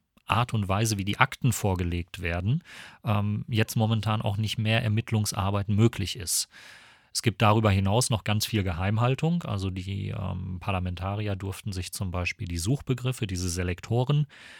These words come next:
nicht, äh, anschauen, weil man gesagt hat, okay, die gehören der N S A.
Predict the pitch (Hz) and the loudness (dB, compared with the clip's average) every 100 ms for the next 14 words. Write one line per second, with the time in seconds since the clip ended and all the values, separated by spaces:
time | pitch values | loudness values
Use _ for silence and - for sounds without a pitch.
0 | - - 113 - - - 107 101 98 - | -8 2 4 4 -2 0 4 4 2 0
1 | 101 - 147 151 185 - - 104 92 92 | 0 2 2 2 0 -2 -8 -2 2 2
2 | 98 98 98 92 90 92 95 - 98 - | 2 0 0 -2 -2 -2 -4 -2 -4 -4
3 | - 120 151 180 113 98 92 92 92 - | -6 -2 0 0 0 -2 -2 -2 -4 -4
4 | 90 - 120 139 | -4 -2 2 2